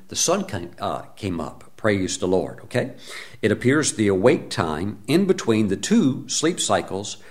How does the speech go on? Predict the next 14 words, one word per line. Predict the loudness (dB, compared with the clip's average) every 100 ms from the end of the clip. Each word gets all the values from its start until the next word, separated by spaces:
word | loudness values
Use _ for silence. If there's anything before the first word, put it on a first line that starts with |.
| -10 0
has | 2
been | 6 8
a |
long-running | 8 6 6 4 4 4 2
practice | 2 2 -2 -2
for | -4
the | -4
Jews | 0 0 0 -2 -4 -8 -20 -20 -4 2
and | 2
for | 4 4
other | 4 4
cultures | 2 2 0 0
as | 0 2
well. | 0 0 -4